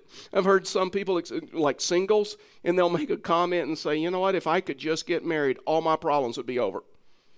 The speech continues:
Ladies, let me ask you a question. When you got married,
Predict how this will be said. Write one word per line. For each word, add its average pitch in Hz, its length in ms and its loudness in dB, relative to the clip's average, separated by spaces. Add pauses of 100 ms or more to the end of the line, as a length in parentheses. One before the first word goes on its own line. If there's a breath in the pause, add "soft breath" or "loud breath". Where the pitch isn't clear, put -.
(1040)
Ladies, 160 340 4
let 165 140 0
me 175 160 0
ask 170 220 -2
you 170 80 -4
a - 20 -6
question. 175 460 0
When 147 80 0
you 165 100 0
got 180 220 2
married, 196 420 0